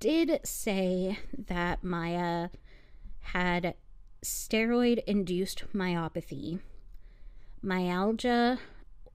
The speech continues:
and myo-, m-, myositis. She had quadriparesis,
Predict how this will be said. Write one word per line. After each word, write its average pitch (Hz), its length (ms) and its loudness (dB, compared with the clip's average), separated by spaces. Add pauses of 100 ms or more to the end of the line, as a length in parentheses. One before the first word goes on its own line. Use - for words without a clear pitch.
(480)
and 202 460 2 (560)
myo-, 185 340 2 (160)
m-, 196 100 -4 (800)
myositis. 202 1120 0 (800)
She 196 220 0
had 180 320 0 (120)
quadriparesis, 202 2000 0